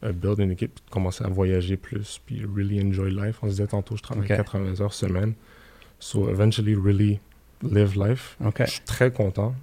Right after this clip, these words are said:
Speaker 1: de la vie que je vis en ce moment.
Speaker 2: Oui.
Speaker 1: Mais un jour, ce serait de plus profiter de la vie tous les jours.
Speaker 2: Pourquoi un jour ? Pourquoi pas aujourd'hui ?
Speaker 1: I have to build a, faut que je bâtisse une certaine, euh,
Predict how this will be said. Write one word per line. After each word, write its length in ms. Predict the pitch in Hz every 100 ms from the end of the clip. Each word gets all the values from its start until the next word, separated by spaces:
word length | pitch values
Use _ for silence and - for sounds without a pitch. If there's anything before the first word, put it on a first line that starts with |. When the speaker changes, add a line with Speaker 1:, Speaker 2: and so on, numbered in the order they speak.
| - 156
Speaker 1:
de 140 | 107
la 140 | 95
vie 160 | 95 104
que 120 | -
je 140 | 92 95
vis 100 | 101
en 60 |
ce 140 | 104 -
moment. 180 | 98 123 -
Speaker 2:
Oui. 140 | 139 107 - - - - - -
Speaker 1:
Mais 100 | 95
un 60 |
jour, 160 | 87 95
ce 120 | -
serait 140 | 92 98
de 120 | 92
plus 240 | - 101
profiter 640 | - - 98 - - 98 95
de 160 | 101
la 140 | 92 87
vie 240 | 85 95 - - - - _ _
tous 120 | - 110
les 100 | 101
jours. 200 | - - - _ - - - -
Speaker 2:
Pourquoi 360 | 156 - 156 -
un 120 | 107
jour ? 220 | 98 113
Pourquoi 220 | - - 104
pas 100 | 113
aujourd'hui ? 440 | 110 98 98 110 - - - - _ - - _ - -
Speaker 1:
I 40 | 92
have 100 | 95
to 80 | 92
build 260 | 87 87 90
a, 140 | 85 82 87 - - -
faut 140 | -
que 80 | -
je 120 | 107
bâtisse 420 | - 95 - - 107
une 120 | 101
certaine, 560 | - 95 - 98 95 95
euh, 160 | 90